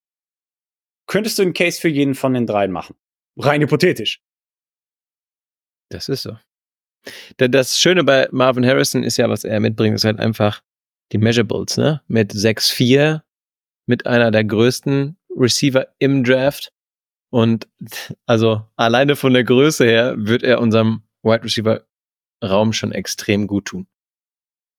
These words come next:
Speaker 1: Ja, ich
Speaker 2: Und
Speaker 1: weiß nicht, hab, hast du, hast du das Bild oder habt ihr das Bild von, äh, ihm neben Chris Carter gesehen?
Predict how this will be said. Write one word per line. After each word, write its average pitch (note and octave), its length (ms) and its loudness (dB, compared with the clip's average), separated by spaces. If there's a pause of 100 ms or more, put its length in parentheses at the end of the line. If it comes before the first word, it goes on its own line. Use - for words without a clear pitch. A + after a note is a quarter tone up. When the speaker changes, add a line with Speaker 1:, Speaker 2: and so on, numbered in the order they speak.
(600)
Speaker 1:
Ja, B2+ 280 0
ich B2+ 60 2
Speaker 2:
Und A#2 80 4
Speaker 1:
weiß A2+ 120 0
nicht, E3 180 0
hab, - 220 -4
hast C#3 260 -2
du, D#3+ 220 4
hast D#3 160 -2
du E3+ 60 2
das D3+ 160 0
Bild C#3 340 2
oder C3 160 2
habt C3 180 -2
ihr C3+ 140 0
das D3 220 0
Bild D3 320 2
von, C3+ 400 2
äh, B2 160 2
ihm C#3 320 0
neben C3+ 240 2
Chris - 260 -2
Carter B2 340 0
gesehen? D3+ 400 0